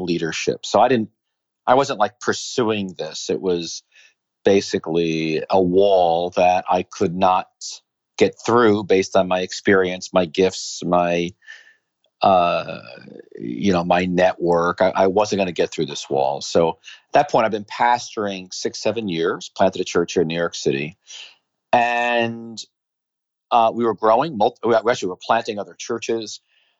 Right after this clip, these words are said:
But, uh, I realized on an external level, people were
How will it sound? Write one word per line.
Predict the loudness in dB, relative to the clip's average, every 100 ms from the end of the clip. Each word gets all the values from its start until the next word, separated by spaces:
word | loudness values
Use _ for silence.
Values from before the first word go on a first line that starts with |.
| _ _ _
But, | 0 2 2 0 2
uh, | 4 4 2
I | 0
realized | 0 0 2 4 6 6 2 -10 _ _
on | 0 0
an |
external | -4 -4 2 4 4
level, | 4 2 2 -4 _ _
people | -2 0 4 4 4 0
were | 0 2 2